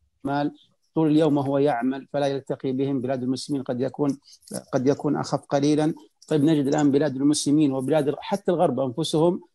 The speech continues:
أصبح عندهم ال-، ال-، الفردية، وانتقلت الآن إلى بلاد المسلمين. الآن العائلة الواحدة في بلاد المسلمين وفي بلاد العرب كذلك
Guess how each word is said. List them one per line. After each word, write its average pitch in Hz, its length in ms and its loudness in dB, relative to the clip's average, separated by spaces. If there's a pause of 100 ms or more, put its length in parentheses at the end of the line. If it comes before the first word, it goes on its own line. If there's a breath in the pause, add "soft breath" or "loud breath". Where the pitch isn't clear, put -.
(320)
أصبح 151 300 -4
عندهم 135 720 -2 (340)
ال-، 131 240 -4
ال-، - 520 -8
الفردية، 156 640 0 (440)
وانتقلت 170 540 0
الآن 175 160 0
إلى 151 220 0
بلاد 147 260 0
المسلمين. 147 480 -2
الآن 143 280 -8
العائلة 156 380 -2
الواحدة 170 500 -2
في 165 120 -8
بلاد 165 300 -4
المسلمين 196 580 -4 (440)
وفي 147 180 -6
بلاد 202 200 2
العرب 156 300 2
كذلك 180 500 -6